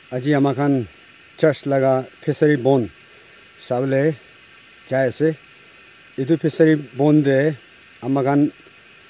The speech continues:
tuichun, tuichun routine ponai gena to Wednesday de tuita jabo, Saturday de tuita, tuita jabo,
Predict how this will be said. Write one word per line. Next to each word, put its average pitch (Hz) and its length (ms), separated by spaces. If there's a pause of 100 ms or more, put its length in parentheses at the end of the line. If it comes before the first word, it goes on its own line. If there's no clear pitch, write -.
(360)
tuichun, 156 560
tuichun 151 320 (560)
routine 147 460 (260)
ponai 127 240
gena 135 220
to 139 340 (560)
Wednesday 147 480
de 151 100
tuita 151 280
jabo, 143 420 (240)
Saturday 151 520
de 147 120
tuita, 143 320 (420)
tuita 147 240
jabo, 135 380